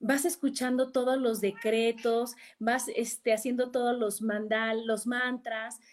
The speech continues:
vas repitiendo todas lo, las cosas que va haciendo, que esa información llegue a tu cabeza, llegue al chakra, llegue todo,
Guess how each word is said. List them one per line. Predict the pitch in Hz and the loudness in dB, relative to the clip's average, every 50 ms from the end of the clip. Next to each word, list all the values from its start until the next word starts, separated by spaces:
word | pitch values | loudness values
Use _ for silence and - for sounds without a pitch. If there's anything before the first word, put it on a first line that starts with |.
| - _ - | -20 _ -6
vas | 233 233 240 240 | -2 -2 0 0
repitiendo | 285 285 - 262 240 - 254 247 247 247 254 254 | -2 -2 -4 -6 -6 -4 -4 -4 -2 -2 -2 -2
todas | - 262 262 277 277 277 | 0 0 0 0 0 0
lo, | 254 240 247 - | -2 -4 -4 -2
las | 226 220 202 208 - | -2 -2 -2 -2 -4
cosas | - 262 254 285 277 | -8 -6 -6 -6 -6
que | - 262 226 | -2 -2 -2
va | 208 247 262 277 | -2 -2 -2 -2
haciendo, | 285 285 - 285 254 254 240 233 262 339 - - _ - | -4 -4 -2 -2 -2 -2 -2 -2 -2 -4 -6 -8 _ -2
que | 240 226 226 - - | -2 0 0 0 -4
esa | 247 - 320 | -2 -2 -2
información | 294 302 262 240 240 240 233 - 277 269 262 | -2 -2 -2 0 0 -2 -2 -2 -2 -2 -2
llegue | 240 269 254 254 240 247 262 277 - - | -2 -2 -4 -4 -2 -4 -4 -6 -6 -6
a | - 226 - - | -8 -8 -6 -6
tu | 262 240 240 233 220 - | -6 -4 -4 -6 -4 0
cabeza, | - 254 240 247 247 269 269 - 262 254 | 0 0 2 4 2 2 0 0 -4 -4
llegue | 233 247 240 247 247 247 | -2 -2 -2 -2 0 -2
al | 233 240 240 | -2 -2 -4
chakra, | - 277 240 240 247 247 240 | -4 -4 -4 -2 -2 -4 -4
llegue | 240 247 240 247 247 | -2 -2 -4 -4 -2
todo, | 247 262 277 285 285 | 0 0 0 0 -2